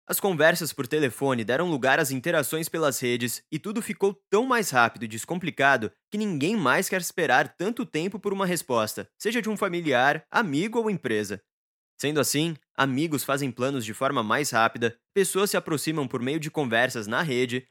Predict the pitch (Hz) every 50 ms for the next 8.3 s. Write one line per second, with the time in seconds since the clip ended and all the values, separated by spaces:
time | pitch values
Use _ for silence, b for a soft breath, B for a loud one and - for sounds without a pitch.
0 | _ _ 160 175 165 - - 175 190 196 151 127 131 156 190 190 185 156 170 151
1 | 139 127 110 110 127 139 143 - 123 107 - - 139 156 170 - 180 185 180 165
2 | - 139 123 127 151 175 175 - 175 160 170 151 - - 185 202 160 113 135 165
3 | 202 190 135 117 120 131 160 - 147 113 107 - - - 185 190 233 226 - -
4 | 151 170 220 - 254 240 - 143 135 135 139 156 143 160 151 170 - 180 156 117
5 | - 151 151 190 196 - - 120 107 101 - - 101 - _ _ _ _ _ _
6 | _ _ _ _ _ - 220 226 202 - 185 139 135 147 143 - - 151 - _
7 | _ _ 143 143 143 143 143 - 143 135 139 - _ - 160 160 - 156 131 117
8 | 113 113 120 127 123 123